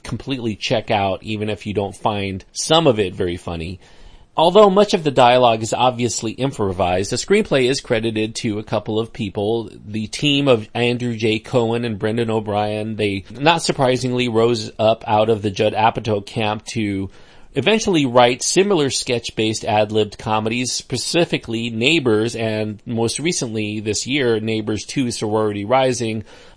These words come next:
Obviously, Zac Efron would be a natural choice because he's already worked with his team before in both Neighbors films. He does pretty well in those films, and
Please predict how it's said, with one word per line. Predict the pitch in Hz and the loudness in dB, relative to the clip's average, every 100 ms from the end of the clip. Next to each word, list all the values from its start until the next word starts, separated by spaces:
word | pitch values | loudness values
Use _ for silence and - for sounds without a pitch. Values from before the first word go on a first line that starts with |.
| - | 2
Obviously, | 143 147 147 156 135 | 2 2 0 0 -2
Zac | 123 123 120 | 4 4 4
Efron | 123 123 - 120 117 117 107 | -2 -2 0 0 0 -2 -2
would | 113 110 | -4 -2
be | 107 | -2
a | 107 | 0
natural | 110 110 - 107 | 0 -2 -2 -4
choice | 104 202 180 156 | -2 2 2 2
because | - 131 123 | -2 -2 -2
he's | 127 117 | -2 -2
already | 117 113 107 | 0 0 0
worked | 117 131 - | 0 0 -2
with | 113 104 | -6 -6
his | 101 | -8
team | - - 127 | -8 -4 -4
before | 107 - 135 127 127 | -4 -2 2 6 4
in | 123 110 | 4 -2
both | 110 117 123 | 0 0 0
Neighbors | 131 143 143 - | 0 2 0 -2
films. | 139 131 131 - | 0 0 -2 -4
He | 110 92 101 - 123 | -6 -8 -12 -16 2
does | 135 151 120 | 4 4 2
pretty | - 208 | -2 0
well | 202 147 143 | 4 6 6
in | 135 | 4
those | 127 123 | 0 -2
films, | - 127 123 127 117 | 0 2 2 0 -2
and | 110 110 110 107 | 0 0 -2 -4